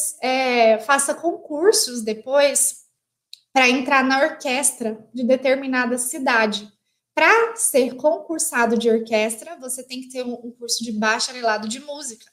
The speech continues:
É esse curso que abre essa porta, entendeu?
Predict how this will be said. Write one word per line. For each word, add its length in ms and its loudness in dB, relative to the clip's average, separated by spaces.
É 160 2
esse 380 2
curso 440 -2
que 160 -2
abre 360 2
essa 360 -4
porta, 520 -6
entendeu? 560 0